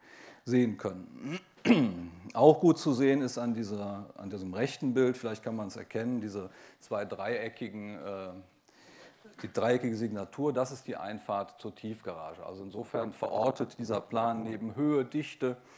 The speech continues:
auch schon Einfahrten und auch Freiflächen ringsherum.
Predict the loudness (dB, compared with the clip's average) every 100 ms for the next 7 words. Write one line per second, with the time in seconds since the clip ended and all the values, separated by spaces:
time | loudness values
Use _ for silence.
0 | -20 -20 -4 0 0 0 -2 -4 -2 -2
1 | 2 2 2 -4 -10 -10 -12 -10 -10 -12
2 | -16 -10 -4 -4 -4 -8 -8 -10 -10 -8
3 | -10 -10 -12